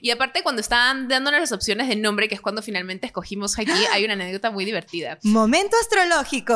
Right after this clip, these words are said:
Speaker 1: Momento astrológico. Es más, creo que tengo la foto de ese momento por acá. A ver, búscalo, búscalo en el,
Speaker 2: ¿Dónde?
Speaker 1: en nuestro chat.
Speaker 2: En nuestro chat,
Speaker 1: En
Speaker 2: ya.
Speaker 1: nuestro chat.
Speaker 2: A ver,
Speaker 1: Este,
Speaker 2: tuve contacto.
Speaker 1: que lo que sucedió fue que cuando estaban presentando los nombres, nos dieron, creo que tres nombres quizás,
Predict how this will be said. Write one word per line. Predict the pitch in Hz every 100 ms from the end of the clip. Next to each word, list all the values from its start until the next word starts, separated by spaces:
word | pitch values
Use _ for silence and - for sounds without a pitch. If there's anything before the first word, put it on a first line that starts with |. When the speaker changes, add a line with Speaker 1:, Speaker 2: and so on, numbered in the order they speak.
| 196
Speaker 1:
Momento | 220 214 220
astrológico. | 240 220 185 196 196 202 269
Es |
más, | 311 294 -
creo | 415
que | 311
tengo | 262
la | 262
foto | 247 226
de | 233
ese | 277
momento | 220 196
por | 233
acá. | 202 185
A | - 262
ver, | 320
búscalo, | 320 - 381 403 330
búscalo | 247 - 359
en | 277
el, | 226 196 180
Speaker 2:
¿Dónde? | -
Speaker 1:
en | 214
nuestro | 202 202
chat. | 190 180 - - -
Speaker 2:
En | 190
nuestro | 190 180
chat, | -
Speaker 1:
En |
Speaker 2:
ya. | 220
Speaker 1:
nuestro | 208 208
chat. | 196 202 -
Speaker 2:
A | _ -
ver, | 175 -
Speaker 1:
Este, | 220 196 - - 202 190 190 185 185
Speaker 2:
tuve | 190
contacto. | 185 - _ _ _ _ _ _ - - -
Speaker 1:
que | 247 -
lo | 240 240
que |
sucedió | 254 285 359 339 277
fue | 320 302
que | 311
cuando | 311 208
estaban | 202 220 240
presentando | 247 202 196 190
los | 233 208
nombres, | 208 196 214
nos | 208 208
dieron, | 226 254 247
creo | 403
que | 415
tres | - 202 190 208
nombres | 208 226 381
quizás, | - - 359